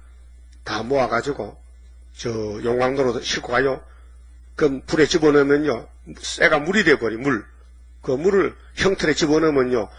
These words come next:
가-, 가마솥도 나오고, 무쇠솥도 나오고, 뭐, 그거 다 만들고, 숟가락도 만들고, 예? 그래서 다시 사용하는 거예요. 그게 재창조예요. 그래서, 어, 구약은,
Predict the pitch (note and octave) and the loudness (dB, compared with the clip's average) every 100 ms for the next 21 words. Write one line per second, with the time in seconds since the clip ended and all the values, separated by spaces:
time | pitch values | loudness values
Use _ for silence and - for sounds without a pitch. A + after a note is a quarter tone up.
0 | - - - - - - - A#2+ B2 C3+ | -20 -20 -20 -10 -8 -6 -4 -2 -2 -2
1 | - C3+ A#2+ A#2+ - B2 B2 B2 C3+ C3 | -4 -2 0 0 -2 -2 -2 0 -2 -2
2 | C3+ A#2+ A#2+ A#2+ B2 B2 B2 A#2+ A2 A#2+ | -2 -2 -2 -2 -2 0 -2 -2 -2 -4
3 | A2 - - A#2+ A#2 A#2+ A2 A2 G#2+ A#2 | -4 -6 -2 -2 -2 -4 -4 -4 -6 -12
4 | - F3 - - - - - E3 D3+ G3 | -10 -12 -12 -18 -20 -12 -4 -4 0 -2
5 | G3 - - - B2+ B2 - A2+ G#2+ G#2+ | -4 -14 -18 -6 -4 -4 -4 -6 -6 -8
6 | G2+ G#2 - - - - - - - - | -8 -12 -16 -20 -20 -20 -20 -20 -20 -20
7 | - C3 B2 - C3 - B2+ A2 G#2+ G2 | -12 -6 -6 0 0 0 -6 -10 -14 -18
8 | - - - - - - - - - - | -20 -20 -20 -20 -20 -20 -20 -20 -20 -20
9 | - - - - - C3+ C3 - B2+ - | -20 -20 -20 -20 -14 -4 -4 -2 -6 -6
10 | - - - - - A#2 A2 C#3 C3+ C3 | -14 -20 -20 -20 -14 -14 -6 0 2 4
11 | C#3 F3 C3 G#2+ | 4 2 2 -4